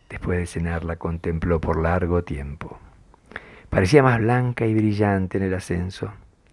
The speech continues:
Descubrió los reflejos destellantes sobre las pequeñas olas que jugaban a esconderse en ellas.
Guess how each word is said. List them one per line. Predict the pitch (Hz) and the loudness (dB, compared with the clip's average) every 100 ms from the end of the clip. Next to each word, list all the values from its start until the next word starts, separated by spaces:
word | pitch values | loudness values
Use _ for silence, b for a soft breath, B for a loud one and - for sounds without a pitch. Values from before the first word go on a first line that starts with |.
| b b b b | b b b b
Descubrió | - 95 110 104 107 | -4 0 2 6 8
los | 104 | 6
reflejos | 98 95 117 104 104 | 4 -2 2 2 2
destellantes | 101 - 101 95 110 107 98 98 | -2 -2 -4 0 2 2 0 -2
sobre | 107 101 | 0 0
las | 90 | -2
pequeñas | - - 110 104 90 117 | -4 -2 0 0 4 6
olas | 110 90 | 6 4
que | - | -2
jugaban | - 107 104 104 101 | -2 2 4 4 4
a | 95 | 2
esconderse | - 95 101 95 | 0 2 2 2
en | 98 | 0
ellas. | 104 107 95 95 - | 2 2 0 -2 -6